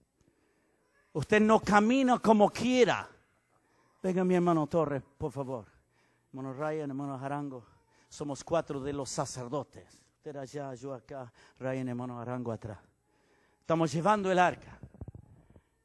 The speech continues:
¡Ah! Voy a correr. Ah, no, no, no, no. El arca se pierde. El arca cae. No, no.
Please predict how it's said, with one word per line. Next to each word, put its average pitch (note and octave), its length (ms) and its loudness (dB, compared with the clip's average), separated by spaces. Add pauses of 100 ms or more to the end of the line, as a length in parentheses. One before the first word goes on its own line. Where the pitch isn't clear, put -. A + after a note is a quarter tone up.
(480)
¡Ah! B3 180 6 (140)
Voy C4 120 6
a A3+ 40 2
correr. B3 360 2 (440)
Ah, D#3+ 360 -10 (760)
no, E3+ 300 -2
no, D#3+ 200 0
no, B2 160 -4
no. G#2 200 -10 (1500)
El A#2+ 140 -6
arca D3+ 220 -2
se B2+ 160 -10
pierde. D#3 500 -6 (880)
El A#2+ 160 -4
arca D#3 280 -2
cae. F#3+ 520 -4 (1600)
No, C#3+ 120 -8
no. C3 220 -12